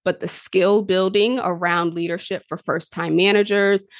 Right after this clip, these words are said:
Um, I've personally been working with some organizations through their D E I functions to provide leadership development to the E R G leaders,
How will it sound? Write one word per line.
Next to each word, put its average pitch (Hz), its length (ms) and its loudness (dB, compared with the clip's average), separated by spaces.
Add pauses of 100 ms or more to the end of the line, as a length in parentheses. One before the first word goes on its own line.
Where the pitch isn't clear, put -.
(180)
Um, 165 380 2
I've 185 360 0
personally 196 680 0
been 170 240 -2
working 165 340 -4
with 180 160 -4
some 170 220 -2
organizations 175 920 2
through 180 140 -2
their 165 180 -2
D 175 320 -2
E 175 40 0
I 175 180 2
functions 262 600 -2 (380)
to 226 100 0
provide 175 640 0
leadership 180 680 -2
development 165 800 2
to 175 280 0
the 165 240 -2
E 180 140 0
R 170 180 2
G 175 300 -4
leaders, 262 500 -2